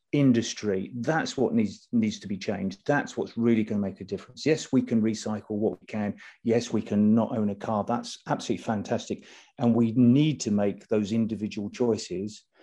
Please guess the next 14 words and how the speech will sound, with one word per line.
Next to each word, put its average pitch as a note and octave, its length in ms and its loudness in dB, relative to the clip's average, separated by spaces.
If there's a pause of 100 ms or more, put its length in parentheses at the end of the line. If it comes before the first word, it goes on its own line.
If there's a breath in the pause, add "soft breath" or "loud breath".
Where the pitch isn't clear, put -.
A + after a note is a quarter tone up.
(360 soft breath)
But A#2 280 2
at A#2+ 120 2
the - 60 -4
same A#2+ 280 4
time, A2 260 0
we G#2+ 120 2
need A#2+ 280 4
to - 80 -14
be A2 100 -2
pressurizing G2+ 840 -2
governments G2+ 560 0
and G#2 160 -6
countries G2+ 640 -2
and, G2 280 -2